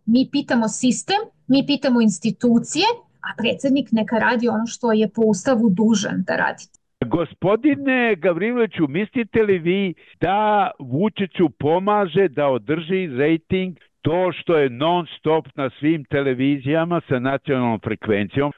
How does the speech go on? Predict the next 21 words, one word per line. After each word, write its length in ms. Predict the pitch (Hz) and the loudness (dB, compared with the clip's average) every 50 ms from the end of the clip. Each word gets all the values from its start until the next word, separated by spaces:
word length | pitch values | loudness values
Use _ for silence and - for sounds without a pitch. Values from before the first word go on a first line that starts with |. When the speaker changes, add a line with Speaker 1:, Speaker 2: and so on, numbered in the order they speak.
| _ | _
Speaker 2:
što 360 | - - - - 160 160 160 - | -14 -12 -4 -2 0 0 0 -2
ima 400 | - 147 156 165 170 170 156 - - | -2 -2 -2 0 0 -2 -2 -2 -2
posebne 560 | 147 156 165 170 - - 170 143 127 143 139 | -2 -2 -2 -2 -2 -4 -6 -6 -4 -2 -2
reklame 720 | 135 131 120 _ - 131 127 123 127 127 117 113 117 110 101 | -2 -2 -4 _ -4 -4 -2 0 0 0 -2 -4 -4 -6 -6
na 420 | 101 104 104 101 95 90 85 78 - - - _ - | -6 -4 -4 -2 -2 -2 -4 -6 -8 -12 -20 _ -4
TikToku, 960 | 165 180 196 - - - - 170 165 175 - _ _ - 165 165 165 160 156 | -4 -4 -4 -6 -10 -6 -2 0 0 0 0 _ _ -2 0 2 2 2 0
na 180 | 123 117 110 107 | -2 -2 -6 -6
društvenim 640 | 95 139 147 165 156 - - 185 180 165 170 170 160 | -4 -4 -4 -4 -4 -2 -4 -4 -2 -2 -6 -6 -4
mrežama, 640 | 160 165 170 160 131 165 165 156 156 156 143 120 _ 117 104 - _ _ - 82 104 104 | 0 0 0 0 0 -2 -2 0 0 -2 -2 -4 _ -12 -20 -20 _ _ -14 -14 -12 -6
znači 680 | 110 120 127 147 151 - - - 170 165 160 156 135 - _ _ _ _ | -6 -6 -4 -4 -6 -6 -2 0 2 2 4 2 0 -2 _ _ _ _
jedan 600 | - - 87 101 113 120 127 120 165 160 160 139 | -14 -10 -4 0 0 0 0 2 0 -2 0 0
ozbiljan 760 | 127 131 139 143 127 110 147 160 156 156 165 160 160 156 143 120 - 107 - - | 0 0 0 0 -2 0 0 0 2 2 2 0 -2 -4 -8 -12 -14 -18 -16 -6
aparat 600 | 90 95 - - 120 120 135 143 151 151 143 - - 107 | -6 -6 -4 -2 -2 -2 0 0 0 0 -2 -2 -6 -8
stoji 360 | - 120 117 127 139 139 139 | -2 -2 0 2 2 2 2
iza 200 | 135 120 127 123 | 0 0 -2 -4
njega 500 | 113 110 117 120 123 123 117 151 147 135 - _ _ _ | -2 -2 -2 -2 -2 0 0 -2 -2 -2 -4 _ _ _
koji 260 | - 117 117 123 131 | -4 -2 -2 0 0
vodi 320 | 117 120 123 120 113 135 | 0 0 -2 0 -2 -2
računa 460 | 139 143 135 - - 147 156 160 170 170 | -2 -2 -4 -2 -2 -2 -2 0 0 -2
o 60 | 160 | -2
tome? 460 | - 180 214 233 214 190 131 78 - | -2 0 0 0 -2 -4 -6 -8 -10